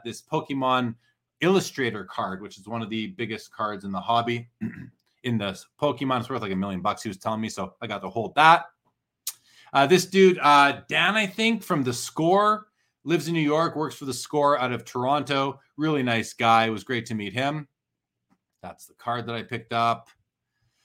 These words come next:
There's Coleman, Coleman Cards, really, just a nice guy, just an all-around nice guy. Here's Bear Down Boiler Up. You guys might have seen him on Instagram. Another really cool dude. Nice to meet him. Andy from, uh,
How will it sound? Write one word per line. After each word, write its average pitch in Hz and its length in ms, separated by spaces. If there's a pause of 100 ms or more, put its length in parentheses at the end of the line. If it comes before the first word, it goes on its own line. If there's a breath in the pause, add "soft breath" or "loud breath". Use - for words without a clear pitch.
(480)
There's 131 240
Coleman, 180 600
Coleman 160 380
Cards, 165 540
really, 127 420 (200)
just - 200
a 113 40
nice 95 300
guy, 87 480
just - 180
an 120 60
all-around 101 380
nice 95 280
guy. 127 300
Here's 139 240
Bear 143 280
Down 127 260
Boiler 156 380
Up. 156 180
You 135 60
guys 123 220
might 117 140
have 113 120
seen 120 200
him 120 180
on 110 100
Instagram. 143 380
Another 120 280
really 113 300
cool 107 220
dude. 143 320
Nice 117 220
to 107 100
meet 107 240
him. 160 480 (380)
Andy 151 420
from, 131 640
uh, 113 220